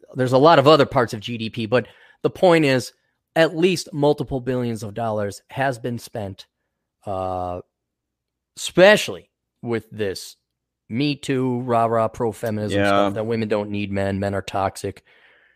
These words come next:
Speaker 1: Uh, and now how much,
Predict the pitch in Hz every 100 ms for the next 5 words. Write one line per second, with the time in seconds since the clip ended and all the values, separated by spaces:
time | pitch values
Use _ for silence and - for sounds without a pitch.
0 | _ _ _ 110 101 95 - - 143 -
1 | 156 135 139 135 - - 170 180 160 165
2 | 160 139 -